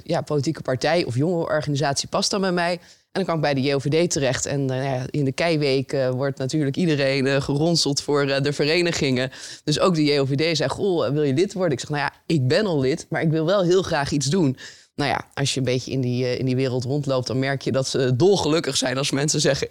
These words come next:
"Ik wil iets doen." Dus, eh, ja, ze, eh, klanten me meteen aan. En, eh, toen zat ik al vrij snel in het, eh, afdelingsbestuur van de J O V D. En zo ben ik doorgegaan.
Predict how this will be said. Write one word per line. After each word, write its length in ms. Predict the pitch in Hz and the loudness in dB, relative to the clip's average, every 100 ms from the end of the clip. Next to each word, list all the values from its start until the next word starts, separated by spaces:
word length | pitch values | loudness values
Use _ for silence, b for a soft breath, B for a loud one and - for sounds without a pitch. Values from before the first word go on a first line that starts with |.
| _ | _
"Ik 180 | 185 160 | 2 4
wil 200 | 190 156 | 4 4
iets 120 | 156 | 4
doen." 300 | 165 156 - 480 480 415 370 | 4 4 2 -4 -4 -8 -10
Dus, 340 | - 160 170 - | -2 0 2 2
eh, 100 | 147 | 2
ja, 240 | 170 127 | 2 0
ze, 140 | 139 147 | 0 0
eh, 380 | 135 139 139 - | 2 2 0 -4
klanten 420 | - 156 151 151 143 | -4 -2 0 0 -2
me 60 | |
meteen 380 | 139 143 143 143 | 0 0 0 0
aan. 320 | - 143 131 | -2 -2 -2
En, 300 | - 139 135 | -2 -2 0
eh, 60 | 135 | 0
toen 140 | 190 | 0
zat 160 | 202 196 | -2 -2
ik 100 | 180 | -2
al 60 | |
vrij 220 | 170 180 170 | 0 0 0
snel 260 | 156 143 | -2 -4
in 120 | 143 | -2
het, 160 | 135 127 | -2 -2
eh, 80 | - | -4
afdelingsbestuur 760 | 151 196 208 - - - 170 | -2 -2 -6 -6 -8 -4 -4
van 160 | 156 151 | -4 -4
de 80 | 143 | -2
J 100 | 139 | -2
O 60 | 139 | -4
V 140 | 147 | -2
D. 40 | |
En 220 | 139 131 151 | -2 -2 0
zo 140 | 165 | 0
ben 120 | 147 | 0
ik 120 | 139 | -2
doorgegaan. 600 | 127 147 - - 139 127 | -2 -2 -4 -4 -4 -4